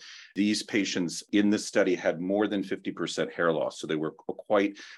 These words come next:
a significantly effective group. And about by week twenty-four, almost a third got eighty percent of their hair back. So certainly a clinical, meaningful response.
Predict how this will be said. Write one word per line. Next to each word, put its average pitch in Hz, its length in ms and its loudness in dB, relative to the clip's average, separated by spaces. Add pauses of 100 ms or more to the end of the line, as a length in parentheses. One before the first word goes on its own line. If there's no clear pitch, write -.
(120)
a - 60 -6
significantly 90 1000 0
effective 85 580 0
group. 78 480 -2
And 85 240 0 (320)
about 107 600 6
by 95 220 4
week 101 320 -4
twenty-four, 92 920 2 (100)
almost 127 640 2
a 98 100 4 (220)
third 92 560 4 (400)
got 90 380 4 (180)
eighty 101 260 -2
percent 92 440 -2
of 82 80 -6
their 80 160 0
hair 76 260 -4
back. 67 420 -2
So 87 280 0
certainly 98 480 -2
a 82 80 2
clinical, 90 640 -4 (300)
meaningful 85 800 -2 (260)
response. - 880 0